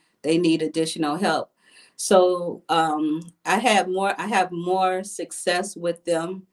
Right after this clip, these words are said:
because I've been working with them longer, but making sure that they, um, get the assistance that they need to be successful in this world,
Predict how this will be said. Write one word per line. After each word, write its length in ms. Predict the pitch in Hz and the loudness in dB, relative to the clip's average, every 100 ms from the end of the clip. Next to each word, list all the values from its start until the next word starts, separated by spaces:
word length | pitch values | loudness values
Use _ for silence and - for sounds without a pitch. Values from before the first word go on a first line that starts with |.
| _ | _
because 320 | 165 185 165 | -2 0 4
I've 180 | 165 170 | 2 2
been 200 | 170 160 | 0 2
working 340 | 160 165 165 | 2 2 0
with 160 | 165 160 | 0 0
them 260 | 165 160 | 0 2
longer, 560 | 151 156 160 165 175 185 _ _ _ _ _ _ _ _ _ | 2 2 2 0 -2 -6 _ _ _ _ _ _ _ _ _
but 200 | 165 165 | 2 4
making 340 | 165 180 175 | 4 2 0
sure 300 | 165 185 175 | -2 2 4
that 220 | 160 156 151 | 4 0 2
they, 320 | 170 165 160 | 2 2 0
um, 680 | 151 156 147 147 147 156 165 _ _ _ | 2 2 2 0 -2 -4 -10 _ _ _
get 200 | - 196 | 0 0
the 100 | 180 | 4
assistance 460 | 160 - 185 175 185 | 2 2 0 0 -2
that 160 | 165 165 | -2 2
they 140 | 165 | 2
need 520 | 170 165 160 147 - | 4 2 4 0 -2
to 180 | - 156 | -4 -2
be 200 | 165 165 | 0 0
successful 680 | 165 156 - 165 - _ 147 | 0 -6 0 0 0 _ -6
in 80 | 147 | -2
this 180 | 143 - | -4 -4
world, 300 | 151 143 139 | -4 -4 -4